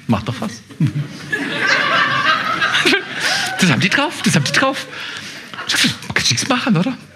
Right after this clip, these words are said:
Ich stehe und geht da runter, greift was, isst es genüsslich, schaut alle Sitzenden an. „Ich bin größer als ihr.“ Was hat er nicht gesagt? „Setz dich jetzt hin!“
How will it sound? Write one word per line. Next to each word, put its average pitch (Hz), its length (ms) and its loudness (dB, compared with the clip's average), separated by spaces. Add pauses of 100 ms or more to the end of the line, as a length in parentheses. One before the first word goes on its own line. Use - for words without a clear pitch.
Ich - 80 -2
stehe 254 200 2
und - 480 0
geht 120 120 4
da 104 60 2
runter, 214 360 2
greift 151 560 0
was, 151 380 2 (760)
isst 147 300 2
es 151 160 -2
genüsslich, 139 640 0 (380)
schaut 120 260 0
alle 107 220 2
Sitzenden 107 520 2
an. 170 220 2 (460)
„Ich 113 140 -4
bin 123 120 0
größer 123 340 0
als 117 180 -6
ihr.“ 90 120 -6 (380)
Was 120 120 4
hat 98 120 0
er - 20 -2
nicht 87 140 -2
gesagt? - 200 -6 (4000)
„Setz - 200 2
dich 302 200 4
jetzt 359 160 4
hin!“ 370 220 2